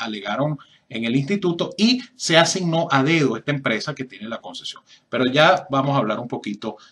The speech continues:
eh, más adelante nuevamente de este tema. En este momento quiero que vean, vamos a colocar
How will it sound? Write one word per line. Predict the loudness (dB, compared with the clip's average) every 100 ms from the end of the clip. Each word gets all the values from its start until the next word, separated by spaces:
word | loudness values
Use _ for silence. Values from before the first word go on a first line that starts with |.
| _ -10
eh, | -8 -6 -8 -6
más | -4 0
adelante | -2 -2 -4 -2
nuevamente | 2 6 6 6 2 -2
de |
este | -2 -6 -12
tema. | -14 -20 -20 -20 -20 -20 _ _
En | 2 4
este | 6 6
momento | 6 4 0 -2
quiero | 0 0
que | 2 2
vean, | 4 4 0 -2
vamos | -4 -4 -2
a |
colocar | 2 2 4 2 2 -2